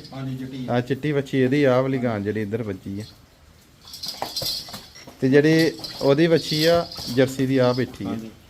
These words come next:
Speaker 1: ਇਹਦੇ ਮਗਰ ਵੱਛੀ ਬੜੀ ਵਧੀਆ ਜੀ। ਬਾਕੀ
Speaker 2: ਠੀਕ।
Speaker 1: ਥਣ ਥੁਣ ਬੜਾ ਚੰਗਾ ਲੱਗਾ ਇਹਨੂੰ, ਪਹਿਲਾਂ ਨਾਲੋਂ ਦੂਜਣ ਕਹਿ ਲਓ।
Speaker 2: ਅੱਛਾ।
Speaker 1: ਇਹ ਆਪਾਂ ਤਾਂ ਹੁਣ ਬਾਹਰੋਂ ਲਈ ਆ।
Speaker 2: ਠੀਕ ਆ।
Speaker 1: ਹੁਣ ਇਹ ਕੋਈ ਆ ਵਕਤ ਦੁੱਧ ਜਿਹੜਾ ਉਹ ਬਾਰਾਂ ਤੇਰਾਂ ਕਿਲੋ ਹੈਗਾ ਵਾ।
Speaker 2: ਤਿਆਰ ਜਿਹੜਾ।
Speaker 1: ਹਾਂ, ਦੁੱਧ ਹੀ ਕਹਿ ਲਓ ਹਫ਼ਤੇ ਦਸਾਂ ਦਿਨਾਂ ਦੀ ਸੂਈ ਆ।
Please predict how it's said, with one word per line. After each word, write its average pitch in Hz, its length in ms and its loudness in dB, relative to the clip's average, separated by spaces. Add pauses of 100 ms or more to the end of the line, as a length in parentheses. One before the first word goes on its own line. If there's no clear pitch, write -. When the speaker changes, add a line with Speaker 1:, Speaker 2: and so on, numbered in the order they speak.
(480)
Speaker 1:
ਇਹਦੇ 180 220 -8
ਮਗਰ 175 200 -8
ਵੱਛੀ 151 260 -10
ਬੜੀ 139 240 -10
ਵਧੀਆ 131 260 -6
ਜੀ। 104 120 -10 (600)
ਬਾਕੀ 160 200 -6
Speaker 2:
ਠੀਕ। 135 100 2
Speaker 1:
ਥਣ 160 120 -2
ਥੁਣ 165 160 -6
ਬੜਾ 160 180 0
ਚੰਗਾ 156 280 -2
ਲੱਗਾ 156 240 0
ਇਹਨੂੰ, 175 140 -4
ਪਹਿਲਾਂ 240 220 2
ਨਾਲੋਂ 349 1160 6
ਦੂਜਣ 160 220 2
ਕਹਿ 156 140 -2
ਲਓ। 156 200 -4 (300)
Speaker 2:
ਅੱਛਾ। 143 280 -4
Speaker 1:
ਇਹ 98 80 -6
ਆਪਾਂ 170 340 -4
ਤਾਂ 175 100 -4
ਹੁਣ 160 80 -8
ਬਾਹਰੋਂ 156 280 -2
ਲਈ 131 280 -6
ਆ। 131 80 -6 (180)
Speaker 2:
ਠੀਕ 160 280 2
ਆ। 104 120 -2 (120)
Speaker 1:
ਹੁਣ 170 160 -6
ਇਹ 175 100 -2
ਕੋਈ 180 120 -2
ਆ 170 120 2
ਵਕਤ 165 260 -2
ਦੁੱਧ 151 200 -8
ਜਿਹੜਾ 170 240 2
ਉਹ 170 120 2
ਬਾਰਾਂ 143 260 0
ਤੇਰਾਂ 135 260 -4
ਕਿਲੋ 131 180 -2
ਹੈਗਾ 104 200 -4
ਵਾ। 95 120 -12 (160)
Speaker 2:
ਤਿਆਰ 135 300 6
ਜਿਹੜਾ। 101 220 0
Speaker 1:
ਹਾਂ, 131 200 -8
ਦੁੱਧ 165 260 -6
ਹੀ 196 60 -8
ਕਹਿ 170 160 0
ਲਓ 175 200 2
ਹਫ਼ਤੇ 139 200 -8
ਦਸਾਂ 139 240 -4
ਦਿਨਾਂ 135 220 -6
ਦੀ 135 80 -6
ਸੂਈ 123 300 -6
ਆ। 110 60 -6